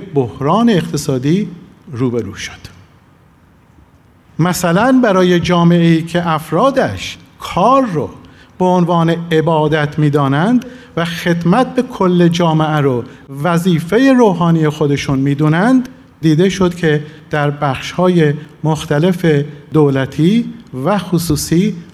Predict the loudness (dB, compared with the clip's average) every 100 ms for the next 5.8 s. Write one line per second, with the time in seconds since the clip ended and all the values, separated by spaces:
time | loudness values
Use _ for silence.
0 | -20 -4 -4 -2 -2 0 2 0 0 0
1 | 2 0 -4 -12 -6 -6 -2 -6 -4 -2
2 | 0 0 0 -4 -14 -20 -8 -6 -6 -10
3 | -14 -14 -20 -20 -20 _ _ _ _ _
4 | _ _ _ _ _ -6 -2 2 4 4
5 | 2 2 2 4 4 4 2